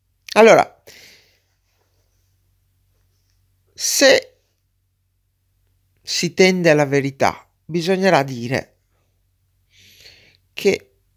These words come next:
in realtà per una carriera musicale, non nell'ambito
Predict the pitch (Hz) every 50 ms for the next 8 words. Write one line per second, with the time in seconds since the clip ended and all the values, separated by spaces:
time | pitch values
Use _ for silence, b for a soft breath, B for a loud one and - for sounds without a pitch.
0 | _ _ _ _ _ _ _ - 170 196 202 247 262 233 - - - - - -
1 | _ _ _ _ _ _ _ _ _ _ _ _ _ _ _ _ _ _ _ _
2 | _ _ - - 185 202 196 196 - - 175 175 202 180 151 135 127 131 127 -
3 | 135 - - 127 113 - - - - _ _ _ _ b b b b b b b
4 | b b - 135 135 156 180 196 185 165 147 143 139 139 135 139 143 139 135 135
5 | 131 131 127 - 113 113 131 135 _